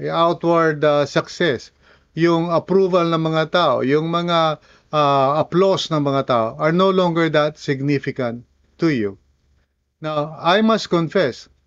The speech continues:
now for years, I, I struggled with this without really knowing about it, no? Uh, hindi ko alam na it was actually my need for significance na that was driving me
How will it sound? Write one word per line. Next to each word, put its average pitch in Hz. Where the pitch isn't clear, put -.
now 165
for 190
years, 214
I, 147
I 156
struggled 175
with 131
this 117
without 160
really 165
knowing 156
about 139
it, 110
no? 143
Uh, 147
hindi 160
ko 202
alam 170
na 160
it 151
was 151
actually 151
my 135
need 156
for 170
significance 131
na 151
that 147
was 143
driving 156
me 131